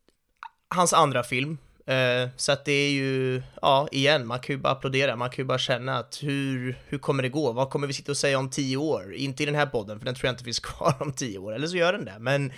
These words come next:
framförallt, vad gör han för filmer? Hur, hur kommer det bli för honom? Det är så spännande att följa den här utvecklingen också. Joakim Sellqvist då, som spelar Roland, pappan. Eh,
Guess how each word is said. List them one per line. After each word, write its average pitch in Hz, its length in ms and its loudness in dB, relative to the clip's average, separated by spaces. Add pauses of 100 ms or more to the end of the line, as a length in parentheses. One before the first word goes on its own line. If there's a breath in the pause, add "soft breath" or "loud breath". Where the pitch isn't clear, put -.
(200 loud breath)
framförallt, 143 640 6
vad 135 80 2
gör 135 180 6
han 127 100 2
för 131 100 -4
filmer? 127 480 -2
Hur, 139 260 0
hur 143 180 0
kommer 135 240 0
det 135 60 -2
bli 151 200 -2
för - 100 -10
honom? 95 200 -10
Det 123 80 -4
är 139 100 -2
så 151 220 -4
spännande 127 500 0
att 110 80 -8
följa 120 220 -4
den 120 120 -2
här 113 100 -4
utvecklingen 117 540 -6
också. - 280 -14 (120)
Joakim 160 680 2
Sellqvist 143 600 2
då, 110 140 -6
som 120 140 -2
spelar 123 240 0
Roland, 131 400 2
pappan. 127 460 0 (560 loud breath)
Eh, 123 840 6